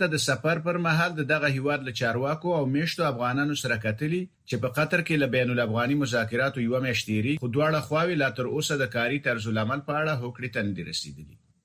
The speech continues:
د لغمان د دولت شاه ولسوال یوې بمي چاودنه کې وژل شوی. چارواکي وایي نن له غرمې وروسته شاوخوا دوه بجې د دولت شاه ولسوال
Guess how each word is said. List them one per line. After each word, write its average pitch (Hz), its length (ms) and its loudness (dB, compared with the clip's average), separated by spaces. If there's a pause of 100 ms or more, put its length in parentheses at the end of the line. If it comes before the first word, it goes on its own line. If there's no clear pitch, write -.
د 127 140 2
لغمان 151 420 4
د 190 120 2
دولت 156 340 4
شاه 170 240 4
ولسوال 165 440 2
یوې 151 220 2
بمي 135 300 2
چاودنه 131 340 2
کې 123 120 -4
وژل 98 420 0
شوی. 95 260 0 (320)
چارواکي 165 540 4
وایي 180 220 4
نن 175 280 2
له 175 60 6
غرمې 151 340 2
وروسته 175 380 2
شاوخوا 165 500 4
دوه 147 280 4
بجې 190 240 2 (120)
د 143 100 0
دولت 135 320 2
شاه 156 240 2
ولسوال 143 400 0